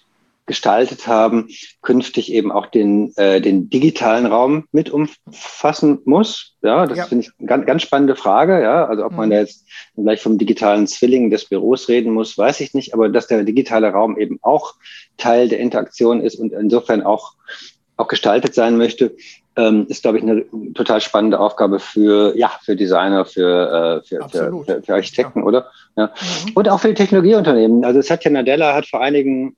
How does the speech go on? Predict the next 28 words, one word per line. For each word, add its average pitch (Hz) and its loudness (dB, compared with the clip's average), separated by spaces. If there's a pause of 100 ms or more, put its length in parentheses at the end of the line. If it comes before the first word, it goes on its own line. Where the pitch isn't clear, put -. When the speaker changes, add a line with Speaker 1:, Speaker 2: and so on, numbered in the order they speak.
(140)
Speaker 1:
Tagen, 123 -4
ähm, 110 -2
ein, 113 -4
äh, 92 -6 (420)
neue 131 2
Upgrades 139 0
für 113 0
Teams 165 0 (140)
vorgestellt, 139 0
also 110 0
Teams, 127 2
die - -6
Kollaborationsplattform 107 -2
Speaker 2:
Mhm. 98 -4
Speaker 1:
von 101 -2
Microsoft, 107 -2
die 101 4
auch 101 -2
viele 104 0
Menschen 101 0
nutzen. 101 -2 (1000)
Und 127 2
im 120 2
Kern, 127 2 (420)
ähm, 113 2 (180)
waren 107 2
das 139 0
dann 127 0